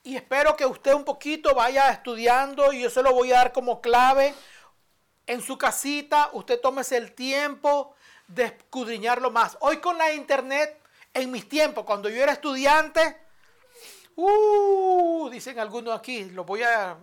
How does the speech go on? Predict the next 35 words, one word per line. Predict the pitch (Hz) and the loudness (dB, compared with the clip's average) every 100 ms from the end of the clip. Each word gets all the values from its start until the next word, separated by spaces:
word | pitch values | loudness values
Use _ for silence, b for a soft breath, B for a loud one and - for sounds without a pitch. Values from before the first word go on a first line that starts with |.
| 196 | -14
lo | 185 | -4
voy | 226 | -2
a | |
poner | 240 247 240 | -2 -2 -4
en | 233 | -6
disciplina, | 196 208 214 214 196 | -12 -16 -14 -14 -14
dice. | 190 170 165 - | -16 -16 -16 -16
<laughs> | - - - - - - _ - - - - | -18 -20 -16 -8 -8 -8 _ -20 -20 -20 0
Cuando | 262 240 233 | 2 2 2
yo | 262 | 4
era | 330 | 4
estudiante, | 330 320 269 277 294 285 240 | 2 -4 0 2 0 0 -6
en | 220 | -6
mis | 175 | -8
tiempos | 262 277 294 | -6 -4 -4
de | 285 | -4
estudiante, | 254 269 254 262 285 277 302 302 _ _ b b b b b - | -6 -8 -4 -2 -4 -6 -8 -8 _ _ b b b b b -2
para | 262 | 0
hacer | 247 285 | 0 -2
una | 330 349 | -6 -8
investigación, | 359 302 294 285 226 269 285 233 - | -6 -6 -4 -4 -4 0 0 0 -4
o | 220 | -10
yo | 247 | -8
tenía | 269 277 269 262 | -8 -4 -4 -2
que | |
ir, | 269 247 170 _ _ | -2 -2 -8 _ _
uno, | 349 320 180 - _ b b b _ _ _ | -2 0 -4 -14 _ b b b _ _ _
a | - 240 | 0 4
la, | 247 226 220 | 6 6 4
a | 214 | 2
la | 240 247 | 4 4
biblioteca | 247 240 226 226 277 320 330 330 - _ _ _ | 2 -2 -2 0 0 2 2 0 -2 _ _ _
de | 190 226 | -6 -4
la | 214 | -4
escuela, | - 247 262 202 135 | -4 2 2 2 -6